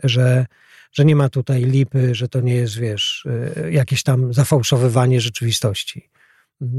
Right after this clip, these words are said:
Wiesz, że jak będziesz się starał, to będziesz doceniony. Wiesz, że jeżeli osiągniesz efekty i one są jasno wskazane wcześniej, wiadomo, o co chodzi, jakie kryteria, no to, to nic nie stanie ci na, na, na przeszkodzie i na własnym rozwoju.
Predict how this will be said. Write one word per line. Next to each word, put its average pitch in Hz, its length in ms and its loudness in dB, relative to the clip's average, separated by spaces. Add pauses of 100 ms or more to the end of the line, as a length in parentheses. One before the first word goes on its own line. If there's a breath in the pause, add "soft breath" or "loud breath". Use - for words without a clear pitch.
(120)
Wiesz, 160 260 4
że 147 120 -2
jak 131 100 -2
będziesz 131 300 0
się 127 140 -4
starał, 151 480 2 (180)
to 143 80 0
będziesz 135 300 2
doceniony. 117 680 -2 (220)
Wiesz, 139 440 4
że 143 160 -2
jeżeli 139 280 0
osiągniesz 151 420 2
efekty 170 640 -2
i 156 160 0
one 156 240 4
są 147 140 0
jasno 151 280 2
wskazane 151 420 2
wcześniej, 139 540 0
wiadomo, 139 380 4
o 117 60 0
co - 120 -2
chodzi, 120 400 -2
jakie 139 280 2
kryteria, 135 680 -2 (600 loud breath)
no 147 320 6
to, 180 380 2 (300)
to 170 80 6
nic 180 200 0
nie 170 60 -4
stanie 160 280 -2
ci - 140 -8
na, 147 200 -2
na, 143 220 -4
na 143 140 -4
przeszkodzie 135 460 -6
i 135 60 -4
na 139 80 -2
własnym 127 340 0
rozwoju. 107 460 -4